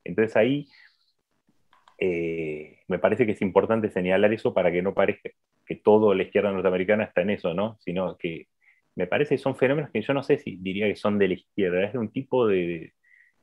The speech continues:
son fenómenos que... todo esto que ahora llaman la cultura woke, ¿no? Eh, sobre... El otro día yo leí un artículo, eh, creo que era en Bloomberg, la revista,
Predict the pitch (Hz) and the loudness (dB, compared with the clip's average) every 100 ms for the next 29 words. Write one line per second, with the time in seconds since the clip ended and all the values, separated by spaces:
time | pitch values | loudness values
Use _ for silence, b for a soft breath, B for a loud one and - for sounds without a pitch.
0 | _ - 107 - 113 131 139 127 - - | _ -8 -2 0 0 0 -2 -4 -6 -2
1 | 98 92 90 90 87 85 85 85 80 _ | 2 2 2 -2 -2 -4 -8 -14 -20 _
2 | _ _ _ _ - 110 120 110 104 101 | _ _ _ _ 2 2 4 2 2 4
3 | 104 110 107 92 90 90 101 92 98 92 | 2 2 2 0 -2 -2 -2 2 4 4
4 | 78 _ _ 95 113 - _ b b b | 2 _ _ -8 -8 -10 _ b b b
5 | - 82 82 78 78 76 73 - - _ | -14 -8 -4 -4 -6 -8 -10 -14 -20 _
6 | _ 80 76 76 - - _ _ _ _ | _ -6 -6 -6 -10 -14 _ _ _ _
7 | _ _ 95 104 113 113 123 - 113 104 | _ _ -2 0 2 4 4 2 -2 0
8 | 104 113 110 104 113 107 113 117 110 - | 2 2 2 0 -2 -4 4 6 6 2
9 | _ _ _ _ _ _ - - - _ | _ _ _ _ _ _ -20 -20 -20 _
10 | _ _ - 110 104 92 90 92 101 90 | _ _ -4 0 0 0 0 2 2 2
11 | 82 80 76 76 78 78 82 - | 0 0 -2 -8 -8 -8 -12 -14